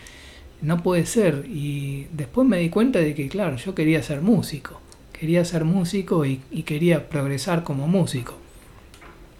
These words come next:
Y este, y bueno, fui, fui descubriendo ese camino. Ahora estoy en, en una etapa, una etapa creativa, donde me pongo a componer música,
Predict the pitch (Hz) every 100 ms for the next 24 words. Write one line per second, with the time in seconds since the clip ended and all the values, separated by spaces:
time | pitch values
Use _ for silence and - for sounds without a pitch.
0 | - - - - 139 139 123 - 139 135
1 | 135 135 135 - - - - 247 165 131
2 | - - - - - - - - - 165
3 | 139 196 185 165 - 185 170 - 156 165
4 | 175 170 156 156 143 156 196 247 240 240
5 | - - - - - - - - - -
6 | - - - - - 175 170 170 170 190
7 | 190 170 160 151 151 175 170 160 175 170
8 | 170 156 139 131 123 120 117 - - -
9 | - - - - - 160 160 151 165 165
10 | 156 143 131 127 127 127 - - 139 139
11 | - 240 196 165 156 139 - - - -
12 | 151 147 135 135 135 175 165 135 135 123
13 | 143 180 202 170 202 - 175 156 160 156